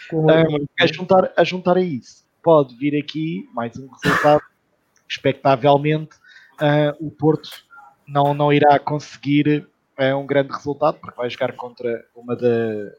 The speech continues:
Speaker 2: das melhores equipas, ou pelo menos uma das que tem o, o melhor treinador e que tem o, um dos melhores plantéis do, do mundo, que é o Manchester City. Ah, portanto, acho que o próximo jogo que o, que o Porto tem que dar a volta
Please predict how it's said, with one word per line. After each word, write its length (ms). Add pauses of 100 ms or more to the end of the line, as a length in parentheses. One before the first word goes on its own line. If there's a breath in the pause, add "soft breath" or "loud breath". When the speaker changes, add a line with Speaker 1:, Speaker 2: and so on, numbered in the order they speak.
(280)
Speaker 2:
das 100
melhores 220
equipas, 220
ou 80
pelo 180
menos 320 (880)
uma 180
das 140
que 80
tem 240
o, 200 (100)
o 40
melhor 260
treinador 440 (400 loud breath)
e 80
que 100
tem 260
o, 320 (140)
um 60
dos 200
melhores 240
plantéis 520
do, 220
do 140
mundo, 220 (120)
que 80
é 20
o 60
Manchester 560
City. 300 (560 loud breath)
Ah, 300
portanto, 680
acho 240
que 80
o 20
próximo 560
jogo 480 (460)
que 140
o, 40
que 160
o 20
Porto 300
tem 140
que 100
dar 180
a 60
volta 440